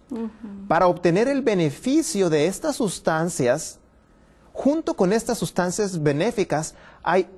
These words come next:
Speaker 2: un sinnúmero de sustancias que van a causar daños a nuestro organismo, y esto es lo que nosotros debemos entender, que esto no es benéfico. De hecho,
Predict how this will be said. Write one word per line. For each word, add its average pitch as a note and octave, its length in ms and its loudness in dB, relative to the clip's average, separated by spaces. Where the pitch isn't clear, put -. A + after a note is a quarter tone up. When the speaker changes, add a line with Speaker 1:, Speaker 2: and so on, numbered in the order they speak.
Speaker 2:
un G#3 200 2
sinnúmero C4 840 2
de A#3 140 0
sustancias F3 1080 -2
que D#3 140 2
van F3 200 0
a A3 80 -2
causar F#3 580 0
daños E3+ 720 0
a C3+ 100 -4
nuestro F3 520 0
organismo, C#3 680 -2
y D3 160 2
esto G3 340 0
es F3+ 120 2
lo F3 140 0
que D#3 120 -2
nosotros C#3 680 -4
debemos D#3+ 500 0
entender, C#3+ 640 0
que - 200 -2
esto F3+ 300 -2
no C#3 280 0
es C3+ 140 -2
benéfico. B2 680 -4
De F#3 120 2
hecho, B3 240 0